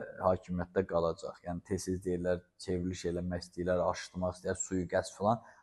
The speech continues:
Amma fevral da onun üçün çətin. E, ondan sonra yenə qalacaq. Mən bir neçə yerdə açıqlama da verdim ki, elə il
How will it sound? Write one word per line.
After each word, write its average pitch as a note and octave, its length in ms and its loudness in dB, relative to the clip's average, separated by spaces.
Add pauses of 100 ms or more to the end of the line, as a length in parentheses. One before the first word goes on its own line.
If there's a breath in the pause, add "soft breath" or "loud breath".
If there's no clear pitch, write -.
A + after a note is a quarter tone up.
(160 soft breath)
Amma A#2+ 160 12
fevral A#2 520 12
da F#2 80 4
onun F2+ 240 2
üçün F2 200 -6
çətin. A#2 520 0 (1000)
E, B1+ 320 -6
ondan G2+ 360 4
sonra G2 200 2
yenə F2+ 320 2
qalacaq. - 580 -6 (220)
Mən C3+ 280 8
bir C#3+ 160 8
neçə C3 260 10
yerdə A#2 180 12
açıqlama A#2 420 8
da A2 100 6
verdim C3 240 4 (520)
ki, A2+ 140 6 (500)
elə A2+ 280 12 (680)
il A#2+ 220 10